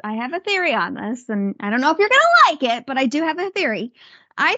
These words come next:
think that social media has created monsters out of people, and I, and pun intended, no, but has created monsters out of people. And it's all about showing off. Like, "I have the most spirit.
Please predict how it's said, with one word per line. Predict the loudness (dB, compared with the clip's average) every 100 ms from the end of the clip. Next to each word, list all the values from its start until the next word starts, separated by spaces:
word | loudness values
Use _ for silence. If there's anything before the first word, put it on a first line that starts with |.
| -4
think | -10 -6
that | -6 -6
social | -6 -6 0
media | 0 2 0 0
has | 2 0 2 0 0
created | -8 -4 0 0 0
monsters | 0 2 0 -2 -4 0
out | 0
of | 0
people, | -2 -2 0
and | 0
I, | 0 -2
and | -2 -4 -6
pun | 0 0 2
intended, | 0 0 0 -4 -4 -4
no, | -6 -10 -20 -8
but | 0
has | 2 2
created | 0 0 2 4
monsters | 4 2 -2 -2
out | 0
of | 0
people. | -4 -4 -4
And | -2 -2
it's | 0
all | 2
about | 4 2 0
showing | -4 -2 -2 0
off. | 2 0 -2
Like, | -6 -6 2
"I | 4 6
have | 4 2
the | 2
most | 0 0 -4
spirit. | -6 -2 0 0